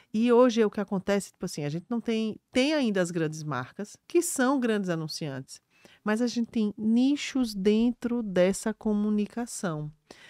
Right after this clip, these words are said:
Então, assim, por exemplo, a Gillette, ela tá lá no horário nobre da T V, mas tem uma, uma blogueira de nicho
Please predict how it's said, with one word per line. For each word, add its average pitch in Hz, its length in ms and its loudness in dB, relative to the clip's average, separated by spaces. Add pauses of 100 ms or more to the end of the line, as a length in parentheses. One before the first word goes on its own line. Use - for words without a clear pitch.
(200)
Então, 208 220 2
assim, 214 340 2
por 175 160 0
exemplo, 175 640 2
a 175 100 2
Gillette, 185 560 0
ela 156 220 -4
tá 240 240 0
lá 214 400 4 (460)
no 170 80 -2
horário 170 260 2
nobre 196 320 0
da 196 140 -2
T 254 120 -2
V, 170 360 -2 (640)
mas 180 360 -2 (120)
tem 294 440 2
uma, 185 460 0 (340)
uma 202 280 0
blogueira 196 600 4
de 202 240 0
nicho 262 1040 2